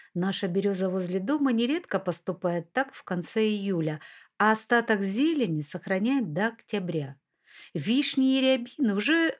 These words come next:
к августу набирают так много солнечной энергии в виде сахара, что перекрывает дальнейшее поступление питательных веществ.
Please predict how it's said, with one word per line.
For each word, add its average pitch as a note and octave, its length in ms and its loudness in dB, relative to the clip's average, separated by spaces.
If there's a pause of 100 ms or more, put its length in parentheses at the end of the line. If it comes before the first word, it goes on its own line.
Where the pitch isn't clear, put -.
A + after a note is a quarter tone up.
к - 80 -4
августу F3+ 500 0
набирают F#3+ 640 0
так B3 280 0
много C4+ 280 2
солнечной F#3+ 680 -2
энергии E3 560 -2
в D#3 40 -6
виде D#3+ 340 -6
сахара, D3 600 -4 (360)
что C#4+ 420 0
перекрывает C4 760 -2
дальнейшее F#3+ 640 -2
поступление G#3 720 -4
питательных F3 720 -8
веществ. - 600 -14